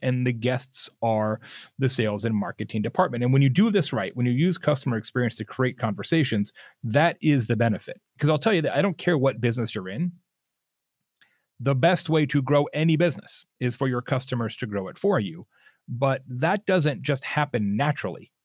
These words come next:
u-, unless you somehow have some crazy secret sauce, which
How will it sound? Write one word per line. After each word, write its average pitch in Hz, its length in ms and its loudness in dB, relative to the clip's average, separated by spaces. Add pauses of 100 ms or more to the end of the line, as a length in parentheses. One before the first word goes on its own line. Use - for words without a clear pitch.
(140)
u-, 123 120 0
unless 127 400 2
you 131 80 2
somehow 127 340 0
have 120 180 0
some 117 160 -2
crazy 127 540 2
secret 117 400 -2
sauce, 113 420 -2 (340)
which 113 380 0